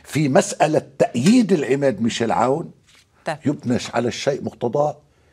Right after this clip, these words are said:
Speaker 1: بالنسبة لكل الشخصيات وكل المكونات. و-، و-، وضحت؟
Speaker 2: أوكي.
Speaker 1: وقت تقول هيك، أنتو شو المطلوب من الرئيس عون؟ ليش ي-، يقوس على، على الرئيس بري؟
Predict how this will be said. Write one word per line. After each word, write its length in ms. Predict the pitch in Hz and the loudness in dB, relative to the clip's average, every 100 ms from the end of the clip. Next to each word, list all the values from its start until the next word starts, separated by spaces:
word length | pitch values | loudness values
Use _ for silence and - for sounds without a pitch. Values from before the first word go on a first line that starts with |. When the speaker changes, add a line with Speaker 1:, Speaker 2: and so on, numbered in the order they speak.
| _ _ | _ _
Speaker 1:
بالنسبة 460 | - 117 147 - 123 | -6 -4 -6 -6 -2
لكل 360 | 120 - 196 156 | -2 -2 -4 -4
الشخصيات 580 | - - - 170 175 | -6 -10 -2 0 0
وكل 260 | 156 170 156 | -2 -4 -4
المكونات. 640 | 143 139 147 135 135 101 - - - _ - - - | -4 -4 -2 -2 -4 -4 -6 -18 -20 _ -20 -4 0
و-، 60 | - | 0
و-، 360 | 117 110 131 - 214 | -2 -4 -2 -4 0
وضحت؟ 480 | 175 - - 226 - - - | -2 2 2 2 0 -16 -6
Speaker 2:
أوكي. 380 | 185 - 139 131 | -6 -6 -12 -2
Speaker 1:
وقت 200 | 117 113 | 0 0
تقول 320 | - 208 233 | 0 2 2
هيك، 460 | 139 165 151 - _ _ _ - | 2 2 0 -4 _ _ _ -12
أنتو 180 | 90 107 | -10 -6
شو 140 | 101 | -4
المطلوب 520 | 98 90 - 113 98 - - - | -2 -4 -4 -4 -6 -12 -20 -8
من 140 | 85 | -4
الرئيس 440 | 82 78 - - - | -4 -6 -8 -8 -4
عون؟ 400 | 92 127 110 - - _ _ _ _ _ _ | -2 0 -2 -6 -16 _ _ _ _ _ _
ليش 360 | 73 85 - 76 | -4 -4 -4 -10
ي-، 280 | 69 64 - - | -10 -10 -14 -14
يقوس 600 | 117 - 98 123 131 - | -14 -4 -2 -2 -4 -6
على، 460 | - 82 82 80 73 - | -6 -6 -6 -6 -10 -10
على 180 | 69 69 | -8 -6
الرئيس 340 | 71 - - | -8 -10 -10
بري؟ 440 | - 98 135 151 | -8 -4 -4 -6